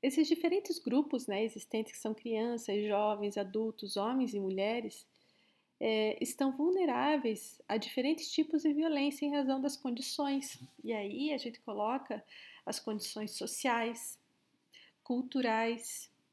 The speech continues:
e contextuais, né? Em que contexto essa pessoa vive. E daí é que eles estão expostos. Então, não podemos deixar de relacionar também as questões raciais.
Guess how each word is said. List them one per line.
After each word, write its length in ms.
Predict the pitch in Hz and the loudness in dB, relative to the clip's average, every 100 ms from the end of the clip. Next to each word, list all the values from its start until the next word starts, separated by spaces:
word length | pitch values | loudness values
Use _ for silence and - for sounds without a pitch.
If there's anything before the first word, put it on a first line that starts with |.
| _ _ - | _ _ -4
e 80 | 262 | -4
contextuais, 1500 | - 294 381 - - 311 302 - 339 294 277 277 - - - _ _ | 2 2 2 -2 -2 0 0 -4 0 2 4 2 0 -2 -8 _ _
né? 300 | - 196 220 | -6 -4 -2
Em 120 | 254 233 | -2 -4
que 200 | - 269 | -6 -2
contexto 880 | 302 294 - 311 370 381 - 349 - | 2 2 2 2 2 2 0 -2 0
essa 260 | 269 277 | -2 -2
pessoa 400 | 277 247 - 240 | -4 -8 -6 -8
vive. 440 | 202 - - - - _ _ _ - - - _ _ _ | -8 -12 -16 -18 -20 _ _ _ -20 -20 -20 _ _ _
E 120 | 240 | 0
daí 400 | 240 240 240 254 | 2 2 2 2
é 160 | 302 311 - _ - | 2 0 -6 _ 2
que 80 | |
eles 200 | 294 294 | 4 6
estão 260 | 302 302 320 | 4 4 2
expostos. 800 | 370 - 262 233 - - - - _ _ _ - _ - | 0 -2 -2 -2 -4 -10 -12 -12 _ _ _ -20 _ 0
Então, 200 | 262 262 | 4 6
não 140 | 294 | 6
podemos 420 | - 294 294 285 | 4 2 2 2
deixar 440 | 262 240 - 233 233 | 0 -4 -2 -4 -2
de 100 | 240 | 0
relacionar 600 | 233 226 226 226 202 202 | 0 0 -2 -4 -4 -4
também 520 | 202 202 214 247 247 | -4 -4 -2 0 0
as 100 | 214 | -2
questões 540 | - 240 - 226 233 | -4 -4 -2 -2 -2
raciais. 960 | - - 285 - - 208 214 262 - - | -4 -4 -4 -4 -4 -2 -2 -2 -6 -12